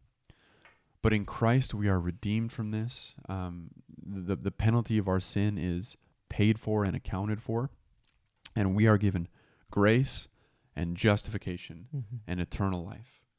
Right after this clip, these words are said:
Speaker 1: Uh, and all people are either in Adam or in Christ. There's
Speaker 2: Mm-hmm.
Speaker 1: one of those two things. The, the option is either for justice in Adam or, or, or grace in Christ.
Speaker 2: Mm-hmm.
Speaker 1: S-, so that's a little bit,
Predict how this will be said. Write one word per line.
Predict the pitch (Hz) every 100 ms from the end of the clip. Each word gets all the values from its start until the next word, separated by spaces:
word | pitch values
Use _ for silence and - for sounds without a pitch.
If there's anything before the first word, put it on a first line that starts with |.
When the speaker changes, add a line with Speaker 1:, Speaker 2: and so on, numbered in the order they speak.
| _ _ _ _
Speaker 1:
Uh, | 90 90 87
and | 87 95 92 95
all | 90 107 127
people | 127 131 110 90 104 - _ _ _ _ -
are | 82
either | 101 95 82 -
in | 110 120
Adam | 98 101 123 131 139 - _ - _ _ _
or | 113 101
in | 98 92
Christ. | - 80 101 - -
There's | - 92
Speaker 2:
Mm-hmm. | 90
Speaker 1:
one | 101
of | 101
those | 98
two | - 90
things. | 87 85 87
The, | -
the | 90 95
option | 104 113 101 90
is | 87
either | 101 107 98
for | - 87 90 _ _ _ _ _
justice | - 110 - 110 104
in |
Adam | 92 92 95 92
or, | 87 -
or, | 87 85 -
or | 90
grace | - 87 92 -
in | 82
Christ. | 82 80 98 95 127
Speaker 2:
Mm-hmm. | 101 101 - - -
Speaker 1:
S-, | - -
so | 117
that's | 113 135
a | 143
little | 113
bit, | 104